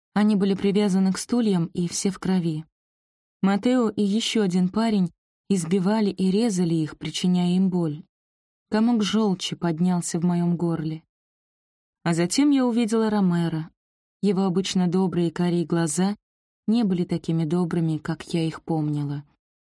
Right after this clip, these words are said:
Его руки были покрыты кровью. Хороший парень, рыцарь в сияющих доспехах, о котором я мечтала, этого парня больше не существовало. Крик вырвался из моей груди,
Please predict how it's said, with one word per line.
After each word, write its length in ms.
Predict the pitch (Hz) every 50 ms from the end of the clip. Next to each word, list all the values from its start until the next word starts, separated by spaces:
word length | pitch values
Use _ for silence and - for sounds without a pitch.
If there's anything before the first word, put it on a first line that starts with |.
| _ _ _
Его 220 | - 185 170 180 175
руки 220 | 185 185 - 185
были 200 | 156 165 156 151
покрыты 480 | 147 - 160 151 - 160 156 151 - 156
кровью. 540 | - - 160 156 156 147 147 147 143 143 - _ _ _ _ _ _ _ _ _ _ _ _ _ _ _
Хороший 500 | - 220 214 233 294 311 - - 247 214
парень, 500 | 185 - 185 185 190 185 175 165 160 160 - _ _ _ _ _ _ _ _
рыцарь 440 | 165 170 202 233 - - 208 190 175
в 60 | -
сияющих 640 | - - 180 170 175 170 180 175 - - 156 147
доспехах, 800 | 147 156 147 151 - - - 175 208 226 220 - 196 185 - - _ _ _ _ _ _
о 100 | - 190
котором 340 | 190 185 185 - 185 185 180
я 140 | 175 180 180
мечтала, 680 | 180 180 175 - - - - 175 170 165 160 160 156 - _ _ _ _ _ _ _ _ _ _ _
этого 300 | 190 196 196 175 180 180
парня 400 | - - 180 180 175 170 165 160
больше 600 | 151 160 170 170 156 - - - 165 151 147 - _
не 160 | 160 160 160
существовало. 880 | - - 156 - - 156 - - 156 156 147 151 143 135 135 139 143 - _ _ _ _ _ _ _ _ _ _ _ _ _ _ _ _ _ -
Крик 320 | - 220 233 247 - -
вырвался 520 | 175 185 185 170 156 170 160 147 - - 170
из 120 | 151 -
моей 260 | 160 156 160 156 165
груди, 500 | 156 - 160 160 165 147 151 156 151 151